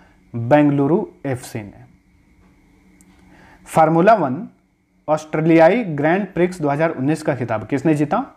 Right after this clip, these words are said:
वाल्टेरी बोटास ने, ये फिनलैंड के हैं। एयरपोर्ट काउंसिल इंटरनेशनल द्वारा जारी दो हज़ार अठारह के लिए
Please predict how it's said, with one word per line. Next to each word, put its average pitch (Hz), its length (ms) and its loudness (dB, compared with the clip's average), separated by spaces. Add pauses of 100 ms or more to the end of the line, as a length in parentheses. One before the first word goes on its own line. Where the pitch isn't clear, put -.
(340)
वाल्टेरी 147 680 2
बोटास 127 500 -6
ने, 101 200 -18 (300)
ये 139 100 -4
फिनलैंड 127 640 0
के 98 100 -16
हैं। 107 280 -18 (680)
एयरपोर्ट 202 520 4
काउंसिल 156 540 -2
इंटरनेशनल 151 840 -2
द्वारा 147 300 2
जारी 131 280 -2
दो 127 280 -4
हज़ार 156 260 2
अठारह 139 520 -2
के 156 160 -4
लिए 113 320 -10